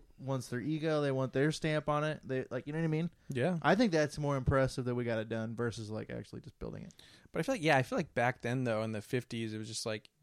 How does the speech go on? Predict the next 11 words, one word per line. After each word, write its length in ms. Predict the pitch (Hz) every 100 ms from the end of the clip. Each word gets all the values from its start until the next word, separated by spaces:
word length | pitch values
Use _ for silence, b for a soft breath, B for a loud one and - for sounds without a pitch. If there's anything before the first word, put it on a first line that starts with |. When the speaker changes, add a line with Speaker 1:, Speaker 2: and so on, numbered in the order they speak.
| 135
Speaker 2:
get 180 | 127 113
shit 300 | - 131 131
done. 380 | 120 113 107 117 b b b
Like, 140 | 131 131
the 80 |
people 300 | 113 151 147
that 120 | 147 135
were 120 | 123
working 360 | 117 127 139
on 180 | 135 143
it 160 | 147